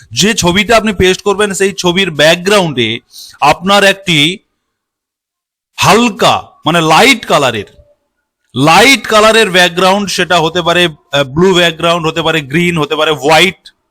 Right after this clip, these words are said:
লাইট কালারের ব্যাকগ্রাউন্ড দিয়ে আপনি সেই ছবিটি তুলবেন। এবং এই ছবিটি এখানে পেস্ট করার পরে ছবির নিচে আপনি আহ, আহ, সিগনেচার করে দেবেন।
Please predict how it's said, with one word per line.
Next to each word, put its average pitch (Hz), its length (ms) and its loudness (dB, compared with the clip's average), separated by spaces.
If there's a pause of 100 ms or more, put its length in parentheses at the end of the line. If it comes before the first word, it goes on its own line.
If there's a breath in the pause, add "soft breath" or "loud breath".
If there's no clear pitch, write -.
(340)
লাইট 160 580 0 (140)
কালারের 160 440 0
ব্যাকগ্রাউন্ড 143 640 -2
দিয়ে 160 360 0 (340 loud breath)
আপনি 156 280 -2
সেই 165 220 -2
ছবিটি 147 440 -4
তুলবেন। 156 500 0 (340 loud breath)
এবং 208 360 2
এই 214 160 2
ছবিটি 190 520 0
এখানে 202 300 -2
পেস্ট 185 320 -2
করার 185 300 0
পরে 170 280 0 (500 loud breath)
ছবির 185 400 0
নিচে 190 640 2
আপনি 190 640 -2 (380)
আহ, 151 640 2
আহ, 143 120 0 (200)
সিগনেচার 233 880 0
করে 170 240 -2
দেবেন। 117 320 -4